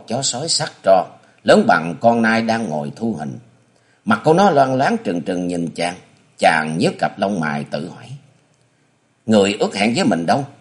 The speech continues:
Con chó sói sắc tro đột nhiên giơ chân sau lên, móng trước phụt xuống, móng sau cào đất, nó gầm gừ một tiếng rồi nhảy sổ về phía Tam Đường. Với thân thủ của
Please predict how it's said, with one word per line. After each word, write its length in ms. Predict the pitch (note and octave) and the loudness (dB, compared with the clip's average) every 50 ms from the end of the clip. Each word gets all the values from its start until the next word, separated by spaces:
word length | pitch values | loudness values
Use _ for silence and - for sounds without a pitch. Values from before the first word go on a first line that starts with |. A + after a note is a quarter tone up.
| _ _ _ _ _ _ _ _ _ _ _ _ _ _ _ | _ _ _ _ _ _ _ _ _ _ _ _ _ _ _
Con 160 | _ - G2 F2 | _ -10 -8 -4
chó 120 | - A2+ | -2 0
sói 180 | A#2 - B2+ C#3 | 0 2 2 2
sắc 200 | C#3+ - C#3+ D3 - - | 2 0 -2 -2 0 4
tro 260 | - F#2 F#2 F2+ F#2 E2+ | 6 8 8 8 6 4
đột 200 | D#2+ D#2+ D2+ D#2+ | 0 -2 -2 -4
nhiên 300 | F2+ G2 G2+ G2+ G2 E2 | -4 -2 -2 -2 -2 0
giơ 160 | E2+ G2 G2 F#2 F2+ | 2 2 0 0 -2
chân 160 | - G2 G2 | -6 -8 -4
sau 280 | G2 - - F#2 F#2 G2 | -4 -6 -6 -6 -8 -10
lên, 200 | F#2+ F2 G2 G#2 - - _ _ _ _ _ _ _ _ _ _ _ - | -10 -10 -10 -12 -12 -18 _ _ _ _ _ _ _ _ _ _ _ -2
móng 200 | A2 C3+ - - - | 0 0 0 0 0
trước 140 | D#3 G3+ G#3+ G#3+ | 0 0 0 0
phụt 180 | - - E2+ - | -2 -4 -4 -2
xuống, 320 | - - - C3+ F#3+ A3 G#3 - - _ _ _ _ _ _ | -2 -2 0 0 0 0 -2 -4 -10 _ _ _ _ _ _
móng 180 | - C#3+ G3+ | 2 2 2
sau 240 | G#3 - A#2 A2+ A2 G#2+ - | 4 2 2 2 0 0 0
cào 220 | D#2+ D#2 D2+ D2+ | 2 2 2 2
đất, 200 | D2+ A2+ E3 F3+ - - - - _ _ _ _ | 0 0 -2 -2 -4 -12 -20 -20 _ _ _ _
nó 100 | - A3 | 0 2
gầm 300 | A3 - G2+ G2 G#2 G2+ | 4 4 4 4 4 0
gừ 300 | E2 G2 G2+ G#2 G#2 G#2+ | 2 2 4 4 4 4
một 140 | G#2+ A2 A2+ - | 4 2 0 -2
tiếng 180 | - D#3 G#3 A#3 | 0 0 0 2
rồi 200 | - G2 G2 F#2 | 2 0 0 0
nhảy 220 | F#2+ E2 E2 - E2+ | 0 -2 -4 -4 -4
sổ 340 | - - - E2+ - F#3+ F#3+ E3 D#2+ | -6 -2 0 0 0 -2 -4 -6 -4
về 240 | F2 E2 D#2+ D#2 | -4 -4 -4 -4
phía 160 | D2+ - E3+ F#3 | -6 -10 -12 -10
Tam 300 | - - A2+ G#2+ G#2 C2+ | -10 -10 -10 -8 -8 -8
Đường. 160 | C2 B1+ A#1 - _ _ _ _ _ _ _ _ _ _ _ _ _ _ _ | -10 -12 -12 -16 _ _ _ _ _ _ _ _ _ _ _ _ _ _ _
Với 140 | - D3+ D3+ | 2 2 4
thân 160 | C3+ A#2 A2 G2 | 4 2 2 2
thủ 180 | - G#2 C3+ | 0 0 0
của 180 | - - C3 | 0 0 -2